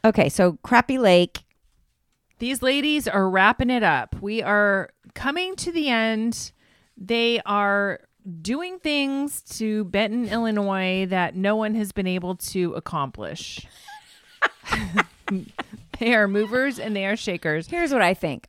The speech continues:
Speaker 1: I think, how long do you think they're there? Four weeks? A month?
Speaker 2: No, that long? I would
Speaker 1: Oh.
Speaker 2: say two weeks at the most.
Speaker 1: Oh, I think we can get that done in a week. I say me and you go
Speaker 2: Oh,
Speaker 1: there. We
Speaker 2: hell
Speaker 1: could,
Speaker 2: yeah.
Speaker 1: we could get all of that done in a week.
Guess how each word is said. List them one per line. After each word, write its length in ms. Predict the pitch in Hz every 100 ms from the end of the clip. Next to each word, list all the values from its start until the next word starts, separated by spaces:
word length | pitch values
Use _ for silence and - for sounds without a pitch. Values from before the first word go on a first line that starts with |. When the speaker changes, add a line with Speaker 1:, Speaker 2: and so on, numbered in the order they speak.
| -
Speaker 1:
I 180 | 220 311
think, 480 | - 254 220 226 _ _ _ -
how 220 | 269 330
long 200 | 320 269
do 80 | 220
you 60 |
think 200 | 196 175
they're 160 | 170 147
there? 280 | - - - _ _
Four 180 | 202 190
weeks? 380 | 196 226 - -
A 60 | 175
month? 260 | 170 220 -
Speaker 2:
No, 680 | 165 180 175 170 165 156 156
that 260 | 180 202
long? 340 | 196 196 285 453 453
I 100 | 208
would 100 | 233
Speaker 1:
Oh. 120 | 302
Speaker 2:
say 140 | 226 180
two 260 | - 220
weeks 260 | 208 202 196
at 120 | 170
the 80 | -
most. 460 | 143 151 170 143
Speaker 1:
Oh, 160 | 254 208 -
I 160 | 269
think 240 | - 277 196
we 120 | 190
can 100 | 185
get 160 | 175
that 160 | 165 156
done 200 | 151 143
in 60 | 135
a 60 |
week. 200 | 131 71 -
I 180 | 240 269
say 300 | - 226 202
me 300 | 196 202 208
and 100 | 202
you 120 | 190
go 200 | 180 277
Speaker 2:
Oh, 20 |
Speaker 1:
there. 200 | 190 185
We 220 | - 233
Speaker 2:
hell 80 | 330
Speaker 1:
could, 140 | 311 262
Speaker 2:
yeah. 340 | 180 117 180 - _ _
Speaker 1:
we 160 | 269 294
could 160 | 294
get 160 | 247 -
all 220 | 214 208 208
of 80 | 180
that 200 | 165 -
done 160 | 156
in 80 | 123
a 60 | 117
week. 320 | 87 -